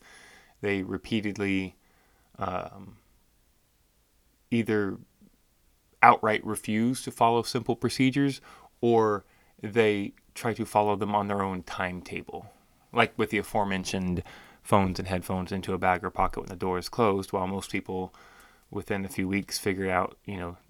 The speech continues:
doors closed, put away. I had one student who would always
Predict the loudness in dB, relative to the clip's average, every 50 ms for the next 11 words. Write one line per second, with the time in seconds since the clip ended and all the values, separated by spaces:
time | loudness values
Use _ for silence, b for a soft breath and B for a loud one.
0 | _ _ _ _ _ -20 B B B B B _ _ _ -8 -2 0 0 0 -2
1 | -4 -4 -2 -2 -2 -4 -4 -4 -4 -2 0 2 4 4 6 4 4 2 -2 -4
2 | -6 -6 -4 -4 -4 -2 -2 -2 -2 -2 -2 -2 -4 -4 -4 -6 -6 -6 -4 -6
3 | -4 -2 -2 -2 -2 -4 -8 B B B B B B B B B -2 -2 -2 -2
4 | -4 -6 -6 -8 -10 -12 -14